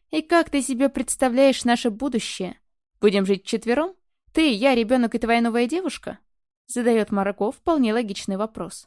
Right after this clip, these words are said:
но ответа на него мне уже не удаётся услышать. Организм мой сдал, а мозг устал пребывать в повышенной активности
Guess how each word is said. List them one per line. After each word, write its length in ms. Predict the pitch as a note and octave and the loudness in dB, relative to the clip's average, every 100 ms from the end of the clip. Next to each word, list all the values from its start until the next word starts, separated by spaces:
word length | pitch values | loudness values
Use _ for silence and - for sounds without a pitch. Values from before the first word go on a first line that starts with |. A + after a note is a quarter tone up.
| _ - | _ -2
но 160 | G#3+ | 2
ответа 420 | A3 A3 G3+ G3+ | 2 2 -2 0
на 40 | A3 | -2
него 260 | A3+ A#3+ | -2 0
мне 220 | A#3+ A#3 A#3+ | 0 0 0
уже 140 | A#3 | -2
не 100 | B3 | -2
удаётся 440 | B3 C#4 D4 - | -2 -4 -4 -6
услышать. 540 | F#3 - F#3 - - _ _ _ _ _ _ - | -8 -6 -10 -10 -18 _ _ _ _ _ _ -2
Организм 500 | D#4+ D#4+ E4 D4+ G3+ | 0 2 0 -2 -2
мой 160 | G3 | -2
сдал, 340 | F#3+ C#4 D4+ D4 - | -2 -2 -4 -6 -2
а 120 | D#4 | 2
мозг 300 | C4+ D#4 - | 2 2 -2
устал 360 | D4+ - A3+ A3 | -4 0 0 0
пребывать 520 | A#3 G#3+ A#3 A#3+ - | -2 -2 0 -2 -4
в 60 | |
повышенной 460 | - A#3 A#3 A#3+ A#3+ | -6 -4 -4 -2 -2
активности 680 | A#3+ - F#3 F#3 - - | -2 -6 -6 -6 -8 -14